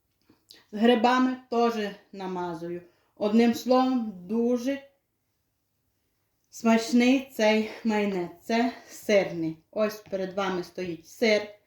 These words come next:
Сир мій домашній. Я його сама готувала. У мене є відео, як я його готувала. Потрібно двісті п'ятдесят грам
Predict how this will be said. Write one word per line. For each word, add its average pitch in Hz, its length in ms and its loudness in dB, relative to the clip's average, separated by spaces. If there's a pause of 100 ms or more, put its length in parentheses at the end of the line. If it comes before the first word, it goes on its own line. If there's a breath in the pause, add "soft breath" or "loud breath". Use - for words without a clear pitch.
(220 soft breath)
Сир 277 380 4
мій 196 280 -4
домашній. 214 800 -2 (300)
Я 214 240 0
його 175 380 -8
сама 220 360 -2
готувала. 233 600 0
У 226 40 0
мене 226 280 0
є 175 160 -6
відео, 185 380 -4
як 220 220 -4
я 240 180 0
його 240 160 -4
готувала. 254 760 -2 (1500 soft breath)
Потрібно 208 680 2 (160)
двісті 254 560 2
п'ятдесят 240 440 0
грам 208 360 0